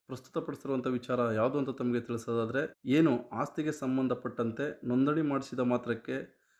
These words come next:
ನೀವೇ ಮಾಲೀಕರಾಗಲು ಸಾಧ್ಯವಿಲ್ಲ ಎಂಬ ವಿಚಾರವಾಗಿ ತಮಗೆ ತಿಳಿಸ್ಲಿಕ್ಕೆ ನಾನು ಇಚ್ಛೆ ಪಡ್ತಾ ಇದ್ದೀನಿ.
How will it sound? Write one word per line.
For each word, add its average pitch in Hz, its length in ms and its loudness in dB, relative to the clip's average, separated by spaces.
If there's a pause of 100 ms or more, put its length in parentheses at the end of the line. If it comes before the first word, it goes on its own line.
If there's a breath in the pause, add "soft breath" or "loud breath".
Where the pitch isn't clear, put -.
(220)
ನೀವೇ 147 540 2
ಮಾಲೀಕರಾಗಲು 123 680 0
ಸಾಧ್ಯವಿಲ್ಲ 123 680 2
ಎಂಬ 117 340 -4
ವಿಚಾರವಾಗಿ 120 680 2
ತಮಗೆ 117 360 -2
ತಿಳಿಸ್ಲಿಕ್ಕೆ 120 720 -4 (120)
ನಾನು 117 220 0
ಇಚ್ಛೆ 117 220 -2
ಪಡ್ತಾ 113 260 0
ಇದ್ದೀನಿ. 113 240 2